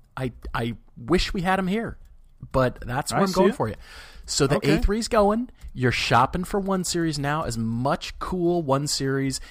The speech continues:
Speaker 1: and there's nice ones for twenty-five. There's nice ones for
Speaker 2: Sure.
Speaker 1: fifteen to eighteen.
Speaker 2: Yeah,
Speaker 1: But if
Speaker 2: yeah,
Speaker 1: we're
Speaker 2: yeah,
Speaker 1: going
Speaker 2: for sure.
Speaker 1: twenty, and that way, I'm saving you money.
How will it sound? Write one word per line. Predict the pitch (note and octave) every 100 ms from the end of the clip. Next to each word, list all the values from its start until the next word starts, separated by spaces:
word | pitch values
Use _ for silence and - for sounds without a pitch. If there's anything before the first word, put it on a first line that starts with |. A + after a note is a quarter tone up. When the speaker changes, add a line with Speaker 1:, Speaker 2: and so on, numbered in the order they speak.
| - C3
Speaker 1:
and | B2
there's | G#2+ A2
nice | G#2 G#2+ A#2 D3 -
ones | G#2+ G2 -
for | - G#2
twenty-five. | - B2+ D#3+ D#3 D3+ E3 - -
There's | C#4+ G3+
nice | C3+ B2
ones | - A2
for | B2+
Speaker 2:
Sure. |
Speaker 1:
fifteen | D#2 E3 - E3+
to | C3 -
eighteen. | F3 - D#4 A#3+ G2+ - -
Speaker 2:
Yeah, | - G2+ -
Speaker 1:
But | C3
if | B2
Speaker 2:
yeah, | D3
Speaker 1:
we're | D3
Speaker 2:
yeah, | -
Speaker 1:
going | C#3+
Speaker 2:
for | -
sure. | C#3 F3
Speaker 1:
twenty, | A3 - - - -
and | D3+ B2+
that | A#2 D3+ B3+ C#4
way, | B2+ A2+ B2+ - - B2+
I'm | C3 C3+
saving | - - E4 D#4 G#3+ C#3+
you | A#2+
money. | G#2+ F#2+ D#2 -